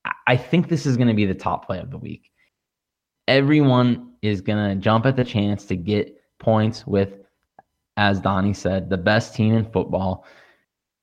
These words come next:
And it's really obvious because it's one and a half points off the market.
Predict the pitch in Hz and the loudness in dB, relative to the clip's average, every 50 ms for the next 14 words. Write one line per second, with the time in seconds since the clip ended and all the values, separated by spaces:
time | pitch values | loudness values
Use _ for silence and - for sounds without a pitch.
0 | _ _ _ _ _ _ _ _ _ _ _ 117 117 110 107 104 104 101 101 98 | _ _ _ _ _ _ _ _ _ _ _ 2 2 4 4 4 4 2 2 0
1 | - - - _ _ _ _ _ _ _ _ _ _ _ _ _ _ _ _ _ | -2 -8 -16 _ _ _ _ _ _ _ _ _ _ _ _ _ _ _ _ _
2 | _ _ _ _ _ _ _ _ _ _ _ _ _ 123 127 127 - - - - | _ _ _ _ _ _ _ _ _ _ _ _ _ -2 -2 -2 -2 -8 -12 -8
3 | - 113 117 135 135 131 131 120 98 110 123 127 131 135 131 135 - 120 123 131 | -2 2 4 4 6 6 6 4 4 4 2 4 4 2 2 2 0 0 0 2
4 | 123 120 107 107 - 123 123 123 123 127 123 120 127 131 127 127 - - 139 127 | 2 0 -2 -4 -4 -2 -2 0 0 0 0 0 0 0 -2 -2 -4 -2 0 0
5 | 131 131 135 - - - - _ _ _ _ - 131 131 - 139 135 123 120 147 | 0 0 -2 -8 -14 -20 -20 _ _ _ _ -6 -6 -2 0 0 2 2 2 2
6 | 170 - - 87 - - - _ | 0 -2 -6 -12 -12 -14 -18 _